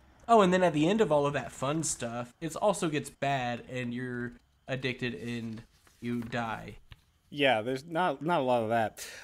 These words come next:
Speaker 2: Uh, they, uh, at least in my dare program, I don't know about your dare program, they had show and tells. They, like, actually brought out props to show what, what the stuff looked like, all that
Speaker 1: Mm-hmm.
Speaker 2: fun stuff. I remember, I believe it was in my middle school.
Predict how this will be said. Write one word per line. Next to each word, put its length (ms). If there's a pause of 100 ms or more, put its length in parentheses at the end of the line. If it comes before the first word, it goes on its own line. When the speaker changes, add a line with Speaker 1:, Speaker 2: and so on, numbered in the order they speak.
Speaker 2:
Uh, 240
they, 320
uh, 60 (240)
at 160
least 240
in 100
my 240
dare 240
program, 340
I 40
don't 100
know 80
about 160
your 160
dare 160
program, 240
they 80
had 140
show 220
and 80
tells. 260
They, 100
like, 180
actually 280
brought 240
out 240
props 480
to 140
show 260
what, 420
what 200
the 80
stuff 280
looked 180
like, 300
all 100
that 100
Speaker 1:
Mm-hmm. 80
Speaker 2:
fun 140
stuff. 360 (360)
I 120
remember, 480
I 180
believe 300
it 60
was 120
in 80
my 120
middle 280
school. 500